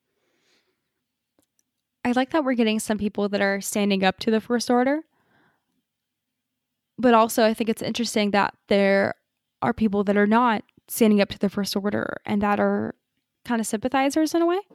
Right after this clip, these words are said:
which I think is very good for a show like this, you know, seeing both sides, because Tam is very,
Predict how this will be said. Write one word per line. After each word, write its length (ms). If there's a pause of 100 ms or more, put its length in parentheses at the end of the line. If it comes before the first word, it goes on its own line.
(680)
which 380
I 60
think 180
is 100
very 260
good 240
for 280
a 40
show 440 (120)
like 200
this, 400
you 140
know, 120
seeing 340
both 200
sides, 480
because 460
Tam 480
is 160
very, 680